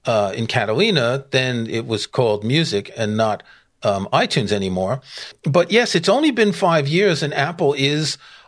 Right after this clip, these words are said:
I think they're the second biggest music streaming, uh, service out there after Spotify. What's interesting, when Apple Music came out in twenty fifteen, uh, Apple was able to offer this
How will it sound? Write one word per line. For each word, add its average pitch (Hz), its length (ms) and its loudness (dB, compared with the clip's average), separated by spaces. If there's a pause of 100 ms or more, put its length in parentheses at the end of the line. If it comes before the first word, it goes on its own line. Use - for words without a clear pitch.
(180)
I 143 80 2
think 202 360 0
they're 220 120 2
the 151 120 0
second 170 440 0
biggest 104 460 -2 (140)
music 123 400 0
streaming, 110 600 -2 (240)
uh, 104 200 0
service 104 460 0
out 95 200 -4
there 117 200 0
after 107 200 -6
Spotify. 117 760 -2 (140)
What's 190 400 2
interesting, 247 460 0
when 165 160 2
Apple 220 240 2
Music 185 240 2
came 175 160 2
out 165 100 0
in 147 60 -8
twenty 151 240 2
fifteen, 139 500 0 (640)
uh, 131 360 4
Apple 220 320 0
was 190 160 2
able 170 240 2
to 175 100 0
offer 156 340 4
this 131 320 0